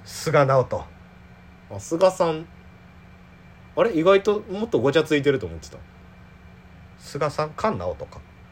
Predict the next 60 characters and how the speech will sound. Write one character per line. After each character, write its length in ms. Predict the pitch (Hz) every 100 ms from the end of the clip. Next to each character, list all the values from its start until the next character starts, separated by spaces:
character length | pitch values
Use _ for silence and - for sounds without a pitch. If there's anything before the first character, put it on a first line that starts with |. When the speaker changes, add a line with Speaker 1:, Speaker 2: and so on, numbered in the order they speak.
| - - -
Speaker 2:
菅。 240 | 143 104 -
Speaker 1:
あ、 160 | - 135
菅 200 | - 175
直 160 | 98 80
人。 120 | - - - - - - -
あ、 200 | 127 113 -
す-、 100 | - - - - - -
菅、 200 | - 127 - - - - -
ち 80 |
ょ 40 | -
っ 20 |
と 100 | -
い-、 60 | - - - -
一 80 | 110
緒、 160 | - -
一 80 | -
緒 200 | - 101
に。 80 | 107
Speaker 2:
ほ 60 |
ん 20 | 143
ま 60 |
や 100 | 123
な。 180 | 95 90 71 - -
う 40 | 151
わ、 120 | - - -
こ 120 | -
こ 120 | -
受 160 | 139 110
験 200 | 123 131
生 140 | 107
悩 320 | 95 107 110 110
む 120 | 110
で。 100 | -
Speaker 1:
菅 180 | - 185 170 160
直 240 | 156 156
人、 280 | 147 190 185 -
え 300 | 113 104 98
ー、 60 | -
野 160 | 123
田 200 | 135 135
さ 300 | 131 - 120
ん。 120 | 120 151 -
Speaker 2:
う 20 |
ん。 180 | 110 92 101
あ、 140 | 139
野 140 | 175
田 120 | 233 240
さ 140 | 214
ん、 60 | 185
野 80 |
田 120 | 180 175
さ 160 | 156
ん。 60 | 139 - - -
Speaker 1:
安 120 | - 107
倍 120 | 101
さ 160 | -
ん 80 | 87
に 60 | 82
戻 240 | 80
る。 60 | 78